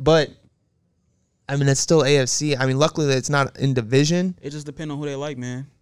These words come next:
Speaker 2: Like you said, I mean, we don't know. But if they, if they like Tua enough,
Speaker 1: But that's
Speaker 2: they
Speaker 1: the
Speaker 2: like
Speaker 1: thing.
Speaker 2: Zach Wilson.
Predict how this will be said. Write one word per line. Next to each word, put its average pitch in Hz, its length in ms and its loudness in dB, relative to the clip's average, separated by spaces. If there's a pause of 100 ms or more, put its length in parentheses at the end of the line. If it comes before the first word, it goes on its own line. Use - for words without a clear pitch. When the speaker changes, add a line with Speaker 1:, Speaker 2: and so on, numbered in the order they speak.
Speaker 2:
Like 107 160 -14
you 123 80 -16
said, 120 180 -6
I 113 40 -6
mean, 117 180 -6
we 135 80 -8
don't 135 180 -8
know. 131 300 -6 (220)
But 113 100 -14
if 110 120 -12
they, 123 100 -4
if 123 220 -10
they 117 100 -8
like 135 220 -6
Tua 131 260 -4
enough, 113 160 -6
Speaker 1:
But 131 100 -2
that's 131 200 2
Speaker 2:
they 120 40 -8
Speaker 1:
the 131 60 -2
Speaker 2:
like 143 100 -4
Speaker 1:
thing. 139 220 2
Speaker 2:
Zach 110 80 -6
Wilson. 107 340 -10